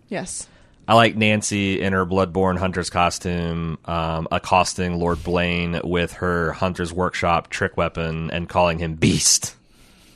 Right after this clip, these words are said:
Speaker 1: Yeah, I agree.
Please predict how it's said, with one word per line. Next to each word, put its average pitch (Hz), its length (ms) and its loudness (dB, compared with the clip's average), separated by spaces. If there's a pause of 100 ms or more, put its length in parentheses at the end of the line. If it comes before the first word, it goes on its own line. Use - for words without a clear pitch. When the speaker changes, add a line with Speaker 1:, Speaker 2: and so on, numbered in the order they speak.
(1400)
Speaker 1:
Yeah, 196 340 4
I 180 120 2
agree. 160 420 -2